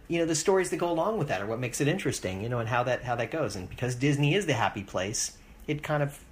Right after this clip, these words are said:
you know, it, it's interesting to think about it a little differently sometimes. And, uh, there's some, there's some other pieces that go with it. Uh,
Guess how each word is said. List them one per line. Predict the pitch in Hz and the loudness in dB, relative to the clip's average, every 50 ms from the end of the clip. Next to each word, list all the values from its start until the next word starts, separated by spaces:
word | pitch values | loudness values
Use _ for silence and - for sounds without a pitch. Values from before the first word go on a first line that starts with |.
| - - - | -20 -12 -6
you | - 135 | -4 -2
know, | 117 110 110 | -2 -2 -4
it, | - 127 139 - | -4 -4 -4 -2
it's | - 139 139 - | -2 -2 0 2
interesting | 151 147 147 147 - 156 135 117 | 2 2 2 0 0 0 0 0
to | 117 | 0
think | - 160 156 147 | 0 0 2 2
about | 143 123 117 110 | 4 2 2 2
it | 110 104 | 2 0
a | 110 | -2
little | 107 107 107 101 | -2 -2 -2 -2
differently | 113 123 - - 71 92 101 95 | -2 -4 -4 -4 -4 -4 -6 -6
sometimes. | - 92 92 87 - - - 69 - - - - - - - - - - - | -6 -8 -8 -8 -8 -8 -8 -10 -14 -16 -16 -18 -18 -20 -20 -20 -20 -16 -8
And, | - 101 101 98 98 98 101 | -6 -4 -4 -4 -4 -4 -4
uh, | 95 92 95 | -4 -4 -4
there's | 98 101 - | -6 -6 -8
some, | - 107 101 98 98 | -6 -6 -6 -6 -4
there's | - 107 104 | -4 -4 -4
some | - 117 110 | -2 -2 -2
other | 107 110 | -2 -2
pieces | 110 - 131 - 120 107 | -2 -4 -4 -6 -6 -8
that | - - | -8 -8
go | - 90 | -8 -8
with | - - - - | -8 -10 -12 -14
it. | - - - - - - - - - - - - - - - - | -16 -18 -18 -20 -20 -20 -20 -20 -20 -20 -20 -20 -20 -20 -18 -14
Uh, | - 104 98 98 98 95 98 | -12 -10 -8 -6 -6 -6 -8